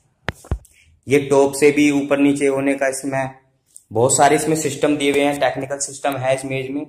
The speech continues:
तो दोस्तों ये मेज भी एक ट्रीटमेंट देने के लिए बहुत ही कारगर साबित होती है। दोस्तों और भी बहुत से छोटे-छोटे उपकरण हैं, उनके बारे में हम आपको नेक्स्ट वीडियो में बताएंगे।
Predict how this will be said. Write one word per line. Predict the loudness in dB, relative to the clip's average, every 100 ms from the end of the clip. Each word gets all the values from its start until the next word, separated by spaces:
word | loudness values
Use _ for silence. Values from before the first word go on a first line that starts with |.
| -14 _ -20 -20 _ _
तो | -4
दोस्तों | -4 -2
ये | 0 2
मेज | 4 2 2 0
भी | 0
एक | 4 4 2 -2 -4 -4 -10 -20 _ _
ट्रीटमेंट | 0 2 2 2 2
देने | 4 4
के | 2
लिए | 0 0
बहुत | 0 0 -2
ही | -4
कारगर | 2 2 4 2 0 -6 _
साबित | -2 0 0 -2
होती | -4 -4 -6
है। | -8 -12 _ _ _ _ _ -20 _ -6
दोस्तों | 2 2 4 6 6
और | 4
भी | 0
बहुत | 2 2 4
से | 0
छोटे-छोटे | 0 -2 -2 -2 0
उपकरण | 0 2 0 2
हैं, | 0 -2 -2
उनके | -6 -4 2
बारे | 4 4
में | 0
हम | -2 -2
आपको | -2 -2
नेक्स्ट | 0 0 -2
वीडियो | -8 -6 -4
में | -4
बताएंगे। | 0 2 2 0 -6 -8